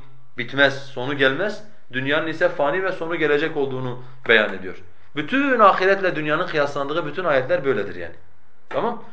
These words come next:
Onlar da demişler ki o zaman baki olan, baki olan, fani olana nedir? Üstündür demişler. Ve bu felsefeden yola çıkaraktan demişler velayet mertebesi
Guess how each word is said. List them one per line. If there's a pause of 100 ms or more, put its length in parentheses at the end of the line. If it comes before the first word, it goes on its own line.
(340)
Onlar
da
demişler
ki
o
zaman
baki
olan, (1800)
baki
olan, (1400)
fani
olana
nedir? (680)
Üstündür (420)
demişler. (360)
Ve
bu
felsefeden
yola
çıkaraktan (640)
demişler
velayet
mertebesi